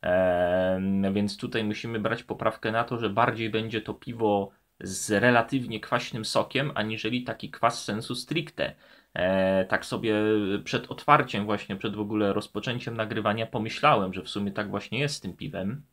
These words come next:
I aromat trochę to potwierdza. On jest bardzo owocowy, bardzo porzeczkowy, dość słodki generalnie z butelki.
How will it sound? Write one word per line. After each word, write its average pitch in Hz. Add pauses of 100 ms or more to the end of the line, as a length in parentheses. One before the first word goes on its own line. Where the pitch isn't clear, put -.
(1900)
I 107
aromat 135
trochę 135
to 143
potwierdza. 131
On 110
jest 104
bardzo 147
owocowy, 131
bardzo 131
porzeczkowy, 123
dość 117
słodki -
generalnie 92 (2500)
z 95
butelki. 113